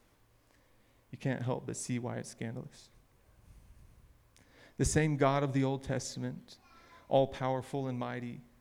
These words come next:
just and holy,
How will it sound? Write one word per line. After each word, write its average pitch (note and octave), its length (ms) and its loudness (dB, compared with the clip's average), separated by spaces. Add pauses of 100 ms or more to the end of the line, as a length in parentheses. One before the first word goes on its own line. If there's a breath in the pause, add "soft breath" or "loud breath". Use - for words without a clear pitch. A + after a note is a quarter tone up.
(720 soft breath)
just - 760 0 (140)
and B2 120 0
holy, B2 480 -2